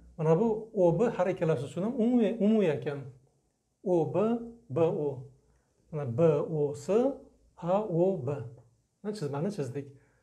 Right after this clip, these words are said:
Mana ikkita, mana bu ikkita burchak haqida gap ketyapti ekan. Xo'p, yaxshi. Burchaklar yig'indisi yuz gradusga teng. Demak, bu ikkita burchakning yig'indisi,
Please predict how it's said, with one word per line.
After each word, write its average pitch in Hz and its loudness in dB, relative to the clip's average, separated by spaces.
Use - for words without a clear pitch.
Mana 175 0
ikkita, 208 -4
mana 156 0
bu 226 0
ikkita - -4
burchak 196 -4
haqida 175 0
gap 160 0
ketyapti 117 -4
ekan. 147 -10
Xo'p, 160 -6
yaxshi. 160 -2
Burchaklar 185 0
yig'indisi 165 2
yuz 196 2
gradusga 160 2
teng. 131 -10
Demak, 180 0
bu 170 -2
ikkita 208 -2
burchakning 156 0
yig'indisi, 143 -2